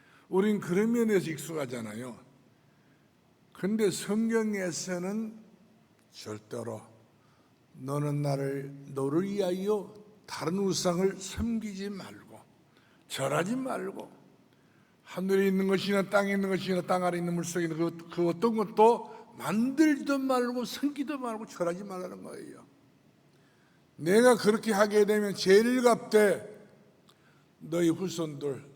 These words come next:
삼, 사 대가 빛을 못 보고 어둠 속에서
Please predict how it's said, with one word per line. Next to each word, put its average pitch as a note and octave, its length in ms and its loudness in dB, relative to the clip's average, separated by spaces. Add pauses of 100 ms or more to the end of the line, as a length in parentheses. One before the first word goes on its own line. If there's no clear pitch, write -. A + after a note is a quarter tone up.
삼, G#3 400 -10
사 G3 300 -12
대가 F#3 320 -14 (400)
빛을 - 360 -6
못 G#3+ 280 0
보고 F#3 420 -4
어둠 A3+ 220 -4
속에서 G#3+ 680 -6